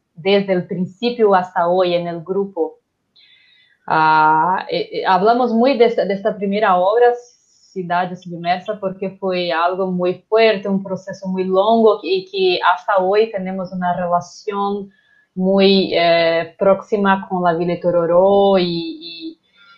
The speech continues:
y, y volvemos ahí. Jorge, eh, también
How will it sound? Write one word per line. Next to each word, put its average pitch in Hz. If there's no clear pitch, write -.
y, 160
y 160
volvemos 180
ahí. 185
Jorge, 180
eh, -
también 175